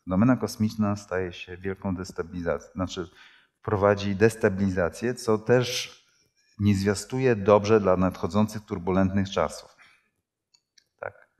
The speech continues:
Z punktu widzenia równowagi, e, wojskowej.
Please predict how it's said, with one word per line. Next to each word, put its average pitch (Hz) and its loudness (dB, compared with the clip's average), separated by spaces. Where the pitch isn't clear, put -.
Z - -20
punktu 104 -2
widzenia 92 0
równowagi, 92 0
e, - -16
wojskowej. - -10